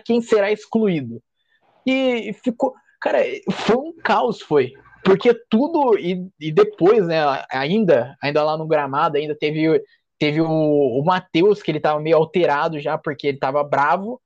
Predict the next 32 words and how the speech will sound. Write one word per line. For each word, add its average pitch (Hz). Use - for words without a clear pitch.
e 160
o 175
Davi 180
querendo 190
conversar 175
com -
ele, 180
o 180
Davi 175
atrás 175
do, 165
do 156
Matheus 170
querendo 170
conversar, 165
e 170
o 170
Davi, 160
e 147
o 165
Matheus 165
falando 165
pra 165
ele 165
não 175
chegar 170
perto, 160
que 156
não 165
queria 165
conversar 156
agora, 147